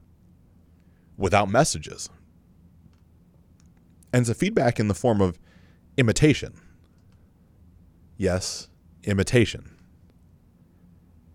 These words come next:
Like right now, as I say that word, I'm sure you have some time in your life, some point, where you were doing something and somebody just literally mimicked the exact same thing you were doing.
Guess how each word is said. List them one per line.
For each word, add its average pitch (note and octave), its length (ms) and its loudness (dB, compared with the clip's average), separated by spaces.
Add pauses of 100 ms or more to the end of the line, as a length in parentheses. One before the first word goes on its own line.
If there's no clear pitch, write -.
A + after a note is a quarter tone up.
(160)
Like F#2 140 -6
right D3+ 180 4
now, C#3+ 160 4
as A2 80 2
I A#2 80 4
say C3 160 2
that G#2+ 160 4
word, F#2+ 280 2 (520)
I'm A#2 140 2
sure D#3 240 2
you C#3 140 2
have A2+ 220 0
some C3 360 -2
time A#2 340 -2
in G#2+ 80 0
your G#2 160 2
life, F2 240 0
some A#2+ 240 0
point, E2+ 460 0 (500)
where A2 160 4
you A#2+ 160 2
were G3+ 120 2
doing A2 300 0
something F#2 440 -6 (480)
and F#2+ 200 -6
somebody C#3 340 4
just G#2 260 -2
literally A#2+ 360 4
mimicked G#2 400 0
the F#2+ 160 0
exact F#2+ 480 -2
same G#2+ 260 -2
thing G2+ 180 0
you F2 140 0
were E2 80 0
doing. D#2+ 320 -2